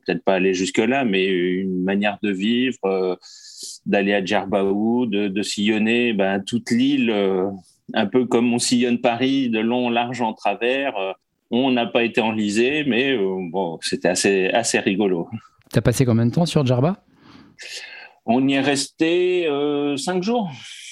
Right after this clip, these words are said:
Speaker 2: Cinq jours, ouais, donc t'as quand même le temps de bien te balader sur l'île.
Speaker 1: Puis on est même sorti de l'île, euh, pour aller, euh, dans les quelques endroits, euh, euh, sur les lieux de tournage de Star Wars.
Speaker 2: <laughs> Je vois bien pourquoi tu parles de ça.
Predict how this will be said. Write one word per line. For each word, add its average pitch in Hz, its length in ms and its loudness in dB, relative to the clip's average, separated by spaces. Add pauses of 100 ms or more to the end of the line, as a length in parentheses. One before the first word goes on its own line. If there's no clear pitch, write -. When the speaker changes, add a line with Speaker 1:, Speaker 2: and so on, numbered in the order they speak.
(120)
Speaker 2:
Cinq 127 160 2
jours, 110 180 2
ouais, 87 140 2
donc 95 160 2
t'as 87 100 2
quand 98 140 2
même 92 140 4
le 92 80 0
temps 107 180 2
de 101 120 0
bien 92 320 2
te 110 80 2
balader 95 320 2
sur 117 180 2
l'île. 98 280 0 (920)
Speaker 1:
Puis 117 160 0
on 101 200 2
est 101 100 2
même 113 240 2
sorti - 380 -2
de 95 60 0
l'île, 127 340 2
euh, 95 200 0
pour 92 220 -4
aller, 98 380 2
euh, 90 100 0
dans 90 140 -2
les 90 140 -6
quelques 92 420 -4
endroits, 90 680 0 (800)
euh, 87 60 0
euh, 78 540 0
sur - 200 0
les 92 120 2
lieux 98 160 2
de 95 40 -6
tournage 98 440 2
de 104 60 2
Star 131 280 0
Wars. 135 180 0 (380)
Speaker 2:
<laughs> - 1000 -2
Je 170 120 2
vois 147 260 2
bien 131 240 2
pourquoi 139 320 2
tu 131 160 0
parles 120 220 2
de 117 80 2
ça. 135 240 2